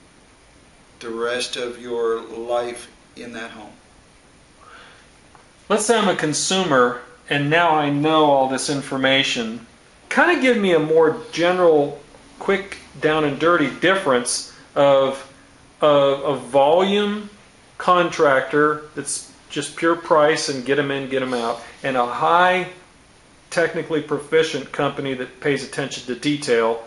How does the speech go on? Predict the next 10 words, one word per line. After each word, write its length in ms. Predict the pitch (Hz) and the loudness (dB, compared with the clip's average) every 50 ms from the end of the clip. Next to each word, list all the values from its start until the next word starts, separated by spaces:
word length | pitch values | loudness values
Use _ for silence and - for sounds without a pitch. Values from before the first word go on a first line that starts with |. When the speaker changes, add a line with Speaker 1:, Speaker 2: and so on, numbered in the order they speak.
| - - - | -18 -16 -10
Speaker 1:
Not 200 | 135 135 143 143 | -8 -4 -4 -2
all 200 | 143 143 147 139 | 0 0 -2 -2
contractors 640 | - 131 127 123 117 117 117 113 110 - 117 113 113 | -4 -6 -8 -8 -8 -8 -8 -8 -8 -8 -10 -10 -10
are 60 | 113 | -12
created 540 | 110 - - 113 113 110 110 110 104 104 104 - - | -14 -16 -14 -12 -12 -12 -12 -14 -16 -18 -20 -20 -20
equal. 360 | 110 104 101 - 113 110 - - - _ - - - - - - - _ _ _ - - | -20 -20 -20 -20 -20 -20 -20 -20 -20 _ -20 -20 -20 -20 -20 -20 -20 _ _ _ -14 -12
A 80 | 107 | -12
high 320 | - - - 156 160 165 160 | -10 -4 -2 0 0 2 2
volume 800 | 156 156 156 151 147 143 139 143 139 139 139 135 135 131 135 - - - | 2 4 4 4 2 2 -2 -4 -6 -6 -8 -10 -12 -14 -16 -18 -20 -18
contractor 1000 | - - 139 139 135 127 123 - 135 123 120 120 117 117 - 123 120 120 113 113 | -14 -10 -8 -6 -6 -6 -6 -2 0 0 0 0 -2 -4 -8 -8 -8 -8 -8 -10